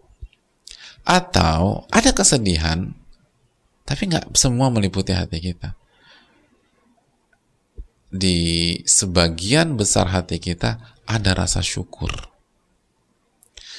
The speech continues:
dan ada rasa terima kasih kepada kakak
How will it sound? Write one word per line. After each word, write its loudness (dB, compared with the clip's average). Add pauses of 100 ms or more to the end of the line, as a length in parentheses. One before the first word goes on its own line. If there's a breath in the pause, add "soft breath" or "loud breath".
(120)
dan -2
ada 2
rasa -2
terima -2
kasih 0
kepada 2
kakak -2